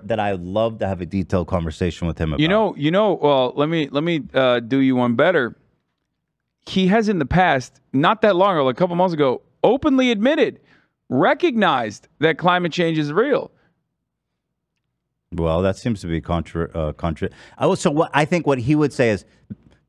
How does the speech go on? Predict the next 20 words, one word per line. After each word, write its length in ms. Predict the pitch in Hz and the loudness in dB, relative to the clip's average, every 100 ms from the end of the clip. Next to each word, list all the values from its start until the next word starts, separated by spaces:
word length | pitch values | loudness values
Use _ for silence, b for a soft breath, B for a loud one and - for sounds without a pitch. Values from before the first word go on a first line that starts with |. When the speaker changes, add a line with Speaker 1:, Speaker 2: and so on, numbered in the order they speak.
| - _ _ | -20 _ _
Speaker 1:
"It's 220 | 113 - | -2 0
not 280 | 143 139 - | 0 0 -2
man-made 600 | 104 113 110 104 117 123 | 0 0 0 2 0 0
climate 340 | - 95 90 | -2 -2 -4
change. 340 | - 90 82 98 | -6 -6 -6 -8
It's 160 | 92 | -8
natural, 840 | 92 92 98 - 101 95 90 87 82 | -4 -2 -2 -2 0 0 0 0 -2
uh, 360 | 80 78 78 | -2 -2 -4
you 160 | 85 110 | -4 -4
know, 260 | 87 76 73 _ | -4 -6 -8 _
cycles 680 | - - 98 - 71 80 - - | -8 -4 -2 -4 -10 -12 -16 -6
and 100 | 92 | -4
the 60 | |
Earth's 340 | 92 92 - - | 0 -2 -4 -4
warming 340 | 90 85 80 | -2 -2 -4
and 120 | 76 | -8
cooling." 320 | - 90 76 | -6 -6 -2
Speaker 2:
I'm 140 | 135 143 | -2 0
almost 500 | 147 156 170 160 - | 0 0 0 0 0
certain 480 | 151 147 131 123 | 2 2 2 0